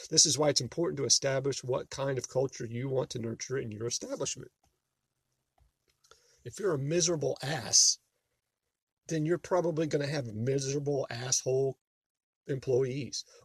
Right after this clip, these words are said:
or no employees at all that don't wanna be around you. Google was a perfect example. It's very famous for encouraging creativity and innovation by giving their employees time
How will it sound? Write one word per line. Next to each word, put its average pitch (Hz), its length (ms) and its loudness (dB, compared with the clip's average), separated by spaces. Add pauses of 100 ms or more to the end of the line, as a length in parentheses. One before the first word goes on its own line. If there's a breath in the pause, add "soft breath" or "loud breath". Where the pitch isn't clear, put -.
or 202 260 8
no 170 200 8
employees 151 440 2
at 131 60 2
all 147 180 6
that 139 100 -4
don't 123 200 0
wanna 113 160 -2
be 110 100 -6
around 110 360 -6
you. - 60 -20 (1300)
Google 147 340 2
was 117 140 4
a - 60 -2
perfect 123 300 -4
example. 120 320 2
It's - 100 -12
very 131 200 2
famous 123 360 2
for 117 120 -4
encouraging 117 380 -2
creativity 113 640 0
and 107 100 -2
innovation 101 480 -2
by 98 100 -2
giving 104 280 -4
their 101 100 0
employees 139 420 4
time 127 440 0